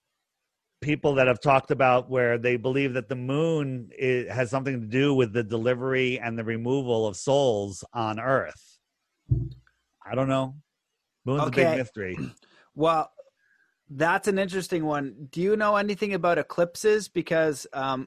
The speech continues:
Speaker 2: I don't, I don't, uh, I don't speak about it on the podcast or publicly, only to friends because, uh, and I'm not going to now. I'll just say that I went to the eclipse,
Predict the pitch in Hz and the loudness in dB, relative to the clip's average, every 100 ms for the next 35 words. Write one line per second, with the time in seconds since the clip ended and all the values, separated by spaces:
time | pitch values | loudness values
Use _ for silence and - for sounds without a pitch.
0 | - 143 175 190 185 - _ _ - 151 | -4 0 2 2 0 -4 _ _ -4 0
1 | 175 202 202 170 - 175 165 151 143 - | 4 4 2 -4 0 2 4 2 0 -6
2 | _ _ _ _ _ _ - 175 208 175 | _ _ _ _ _ _ -2 0 0 -2
3 | - - 220 226 202 208 208 208 - _ | -8 -4 -2 0 2 4 4 0 -4 _
4 | _ _ _ _ _ _ _ _ _ _ | _ _ _ _ _ _ _ _ _ _
5 | _ _ _ _ - 160 165 147 170 175 | _ _ _ _ 0 0 0 0 0 0
6 | 175 185 170 165 147 165 170 170 185 160 | 0 0 0 -2 -2 0 0 0 0 2
7 | 175 170 151 - 165 175 - 156 156 139 | 2 0 0 0 -2 -2 -6 -4 -2 -2
8 | - - - _ 131 127 123 110 98 - | -6 -12 -14 _ -2 0 2 0 -4 -10
9 | _ _ _ - 143 139 151 147 160 160 | _ _ _ -6 -4 -2 -2 0 0 0
10 | 151 151 147 147 147 151 160 - 165 151 | -2 -2 2 2 2 0 -2 2 2 4
11 | 143 135 - _ _ _ - 147 151 175 | 2 0 -6 _ _ _ -2 0 2 2
12 | 202 196 190 185 165 - 170 143 - - | 0 0 0 2 0 0 0 0 -2 -12
13 | - | -12